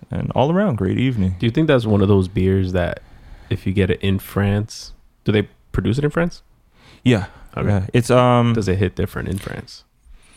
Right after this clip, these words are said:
Speaker 1: Uh, it's a little more, um, strong
Speaker 2: Hmm.
Speaker 1: tasting. I don't know for what reason. Like, in Europe, it's always str-, more strong tasting. Like, their, their pilsners and stuff like that,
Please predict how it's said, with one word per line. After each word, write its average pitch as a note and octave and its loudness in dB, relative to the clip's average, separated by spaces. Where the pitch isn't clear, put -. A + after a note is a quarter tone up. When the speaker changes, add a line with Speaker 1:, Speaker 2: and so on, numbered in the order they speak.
Speaker 1:
Uh, A#2 0
it's - -4
a A#2+ 2
little F3 2
more, C#3 2
um, A#2 2
strong G2 -2
Speaker 2:
Hmm. F#2 -6
Speaker 1:
tasting. G#2+ -4
I A#2+ 4
don't C#3 2
know B2 0
for - -2
what A2 2
reason. A#2 2
Like, G#2 0
in G2+ 0
Europe, G#2+ 2
it's - -6
always G#2 2
str-, - -8
more G#2 0
strong G2+ 0
tasting. G2+ -4
Like, G2+ -4
their, G2+ 0
their G2+ -2
pilsners A2 2
and G2+ 0
stuff - -4
like G2+ -2
that, G#2 0